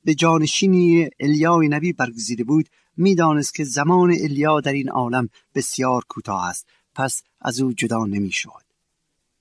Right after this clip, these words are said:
آیات را براتون می‌خونم. می‌فرماید: «و چون خداوند اراده نمود که الیا را در گردباد به آسمان بالا برد»، دقت کنید دوستان عزیز.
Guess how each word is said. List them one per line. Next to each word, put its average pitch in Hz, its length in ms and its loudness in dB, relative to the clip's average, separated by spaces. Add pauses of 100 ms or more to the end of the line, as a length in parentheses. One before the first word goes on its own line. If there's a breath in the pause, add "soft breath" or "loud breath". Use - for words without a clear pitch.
(240)
آیات 120 460 -2
را 110 220 -4 (240)
براتون 104 400 -4
می‌خونم. 90 500 -10
می‌فرماید: 120 680 -4 (480)
«و 131 100 -2
چون 190 360 2
خداوند 165 840 2 (320)
اراده 156 400 2
نمود 160 420 2 (240)
که - 200 -2
الیا 170 440 2
را 160 240 2
در 147 180 -2
گردباد 143 920 0 (240)
به 139 80 2
آسمان 139 640 0 (260)
بالا 139 400 2
برد»، 123 400 -2
دقت 127 280 -6
کنید 147 140 -2
دوستان 143 260 -6
عزیز. 147 360 -8